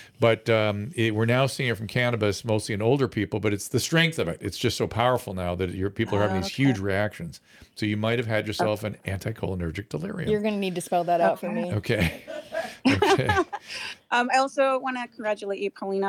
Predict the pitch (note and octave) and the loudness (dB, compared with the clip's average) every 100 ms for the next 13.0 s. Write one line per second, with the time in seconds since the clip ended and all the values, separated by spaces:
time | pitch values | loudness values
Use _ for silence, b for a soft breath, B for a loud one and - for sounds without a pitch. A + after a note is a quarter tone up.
0 | G3 - F3+ F3+ F3+ F3+ - F3+ F3+ - | 0 2 0 2 2 0 0 2 2 2
1 | E3+ E3+ F3 E3+ E3+ E3+ - F3 F3 E3 | 4 6 6 4 0 0 -2 0 0 4
2 | F3 F3 E3+ E3+ - F3 E3+ E3 E3 E3 | 4 2 0 -2 0 4 6 6 2 -2
3 | - F3 - - D#3+ - E3 E3 E3 D#3+ | -8 -8 -6 -2 -2 -2 -4 -2 -2 -2
4 | _ - F3 E3+ F3 F3 E3+ E3 E3+ E3+ | _ -2 0 2 2 4 4 4 4 4
5 | E3+ E3 E3+ F#3+ E3 E3+ F3+ E3+ D#3+ E3 | 2 2 0 0 2 2 4 4 4 0
6 | - E3 D#3+ - B B B B _ - | 0 0 -2 -6 B B B B _ 0
7 | F3 E3 D#3+ - F3+ F3 - F3 F3 E3+ | 2 4 0 -2 0 0 4 4 4 4
8 | E3 D#3+ D#3+ D#3 E3 E3 D#3+ D#3+ E3 E3 | 4 4 0 -2 -2 2 2 2 2 2
9 | D#3+ D#3+ - D#3+ D#3 D#3 D#3+ - - E3+ | 2 0 -2 0 2 2 0 -10 -2 2
10 | D#3+ D#3+ D#3+ D#3+ D#3+ - E3+ D#3+ - G#3 | 4 4 2 0 -2 0 0 0 0 0
11 | - C#3+ _ - F3 E3+ F#3+ D#3+ G3+ F3+ | 0 -6 _ -4 -2 2 0 0 -2 -2
12 | D#3+ F3 E3 D#3+ D#3 E3 E3 D#3+ D#3 D3+ | 0 2 4 2 2 -2 2 2 2 -2